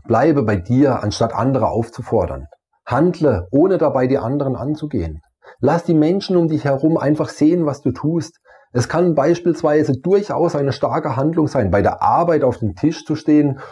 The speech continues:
und zu sagen, „Ich habe heute mein eigenes Recyclingpapier mitgebracht, da ich will, dass die Welt gerettet wird.“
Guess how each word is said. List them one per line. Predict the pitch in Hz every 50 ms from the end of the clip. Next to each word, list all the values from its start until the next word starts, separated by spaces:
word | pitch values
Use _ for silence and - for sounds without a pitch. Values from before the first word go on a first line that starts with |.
| - -
und | - 120 127 131 127 131
zu | - 127
sagen, | - - 117 117 117 123 123 123 113 - - - - _ _ _
„Ich | - 226 220 220 202 -
habe | 175 170 170 156 151 139
heute | 139 131 127 123
mein | 127 120 120 110
eigenes | - - 135 151 160 156 160 156 143 113 -
Recyclingpapier | 123 110 - 117 107 113 113 - 139 127 - 117 113 - 131 123
mitgebracht, | 117 113 - - 147 - - 104 87 - - -
da | 107 104
ich | 120 117 87 98
will, | 127 143 156
dass | 151 123 -
die | - 101 85
Welt | 101 104 120 117
gerettet | - 107 92 90 87 110 107 -
wird.“ | 101 - - -